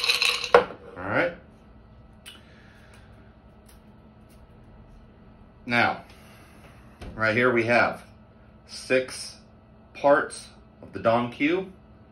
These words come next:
Let's give it a nice little pour. Oh yeah, baby. We have here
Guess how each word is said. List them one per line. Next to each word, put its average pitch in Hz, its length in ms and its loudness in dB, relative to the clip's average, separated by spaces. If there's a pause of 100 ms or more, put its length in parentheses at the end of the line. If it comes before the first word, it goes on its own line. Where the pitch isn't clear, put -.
(420)
Let's - 240 -20
give - 140 -18
it - 60 -18
a 76 140 -16
nice 90 220 -14
little - 220 -18
pour. 123 380 -4 (1500)
Oh 78 140 -10
yeah, 98 220 0
baby. 87 540 -8 (1900)
We 104 140 -4
have 104 240 4
here 110 260 0